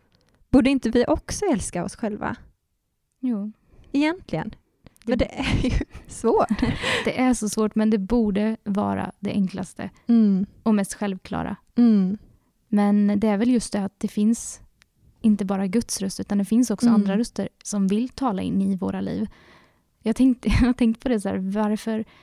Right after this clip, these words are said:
Speaker 2: är det så lätt att lyssna på allt det här andra,
Speaker 1: Ja.
Speaker 2: allt det här som inte är sant? Jag tänker om en person som är högt uppsatt, vi skulle säga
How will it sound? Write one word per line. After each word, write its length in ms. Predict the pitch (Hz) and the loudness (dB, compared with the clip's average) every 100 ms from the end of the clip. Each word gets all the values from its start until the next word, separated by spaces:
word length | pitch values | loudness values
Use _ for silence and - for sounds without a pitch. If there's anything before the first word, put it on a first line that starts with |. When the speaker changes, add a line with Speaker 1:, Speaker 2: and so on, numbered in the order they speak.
| _ | _
Speaker 2:
är 100 | 233 | -4
det 80 | 214 | -2
så 120 | 214 | -2
lätt 380 | 202 247 - - | -2 -2 -4 -2
att 60 | 185 | 0
lyssna 480 | 208 - - 240 | 0 -2 -4 -2
på 100 | 247 | -2
allt 280 | 330 220 - | 0 -2 -2
det 60 | 196 | -4
här 200 | 190 190 | -4 -2
andra, 180 | 226 247 | 4 6
Speaker 1:
Ja. 100 | 220 | 8
Speaker 2:
allt 180 | 196 208 | 6 2
det 60 | |
här 260 | 214 196 190 - _ - | 0 0 -4 -10 _ -8
som 240 | - 254 | 0 4
inte 240 | 247 233 | 4 2
är 100 | 196 | -4
sant? 720 | 180 - 214 320 196 185 - - - - _ _ - | -4 -6 -2 0 0 -2 -12 -20 -20 -20 _ _ -4
Jag 140 | 247 | -2
tänker 320 | 277 247 233 | 2 2 2
om 180 | - 277 | 2 4
en 100 | 277 | 4
person 360 | 285 - 190 185 | 2 0 -2 0
som 140 | 196 | -2
är 40 | |
högt 320 | 180 214 - 190 | 0 0 -2 -8
uppsatt, 480 | - - 196 - | -8 -6 -6 -2
vi 100 | 247 | -2
skulle 200 | 247 247 | 0 0
säga 280 | 220 190 - | 0 -2 -6